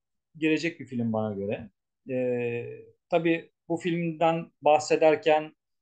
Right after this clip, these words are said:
oyunculardan bahsetmemek de mümkün değil. Avukat Drummond rolünde Spacey Tracy işte terden sırılsıklam gömleğiyle böyle mahkeme salonunun sıcaklığını bize hissettiriyor. Ee, ama filmin asıl sürprizi ve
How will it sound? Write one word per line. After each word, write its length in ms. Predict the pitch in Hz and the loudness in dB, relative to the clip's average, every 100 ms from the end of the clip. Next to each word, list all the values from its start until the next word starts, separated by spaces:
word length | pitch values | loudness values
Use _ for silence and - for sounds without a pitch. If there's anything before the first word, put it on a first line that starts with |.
| - | 0
oyunculardan 720 | 147 156 156 156 156 160 160 | 0 2 0 2 4 4 2
bahsetmemek 680 | 156 139 151 - 135 131 - - - | 2 2 -2 -6 -8 -8 -8 -20 -4
de 60 | 131 | -2
mümkün 400 | 143 139 151 120 | 0 -2 -2 -2
değil. 280 | 104 127 - _ _ _ _ _ _ | -2 -4 -10 _ _ _ _ _ _
Avukat 480 | 160 160 160 180 180 | 4 4 6 2 4
Drummond 320 | 175 185 170 170 | 2 2 2 4
rolünde 340 | 160 165 170 | 2 2 -2
Spacey 500 | - - 160 160 165 160 | -4 -2 -2 0 -6 -6
Tracy 340 | 165 160 - 160 - _ _ | -4 -4 -2 -6 -8 _ _
işte 220 | - - - | -14 -10 2
terden 340 | 147 151 160 | 4 4 2
sırılsıklam 760 | 151 - 160 156 - - 143 139 | 0 0 -2 -2 -6 0 0 2
gömleğiyle 520 | 143 143 143 139 135 | 0 2 0 0 0
böyle 180 | 139 135 | 0 0
mahkeme 460 | 135 131 - 143 | 0 -2 -2 -8
salonunun 540 | 143 139 131 139 139 - | -8 -6 -6 -6 -10 -10
sıcaklığını 520 | - 135 - 139 143 | -2 -2 -2 -4 -4
bize 180 | 120 123 | -6 -4
hissettiriyor. 720 | 117 - 120 - 113 98 - _ _ _ _ _ _ _ _ - | -4 -6 -8 -6 -6 -4 -6 _ _ _ _ _ _ _ _ -8
Ee, 440 | 143 139 139 135 143 | 0 2 4 2 0
ama 240 | 165 196 - | 0 0 -2
filmin 300 | 185 190 196 | -2 -2 -2
asıl 300 | 165 - 202 | -2 -4 -4
sürprizi 560 | - 175 160 151 170 | -6 -10 -6 -4 2
ve 280 | 156 151 - | 4 4 0